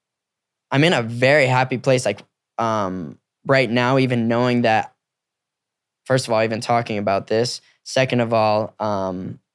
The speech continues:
just on the, on the journey of loving myself as a mature twenty-six-year-old adult.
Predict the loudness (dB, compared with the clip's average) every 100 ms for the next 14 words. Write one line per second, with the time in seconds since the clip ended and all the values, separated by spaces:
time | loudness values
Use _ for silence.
0 | _ _ _ -6 -4 2 4 4 4 2
1 | 0 2 2 0 0 2 2 0 0 0
2 | 0 -2 -4 -6 -8 -6 -2 -2 -2 -6
3 | -2 -2 -2 -8 -6 -4 -4 0 2 2
4 | -2 -2 0 -2 -6 -10 -10 -14 _ _
5 | -10 -4 -4 -4 -10 -6 0 2 0 -2
6 | -4 -2 -2 -2 -4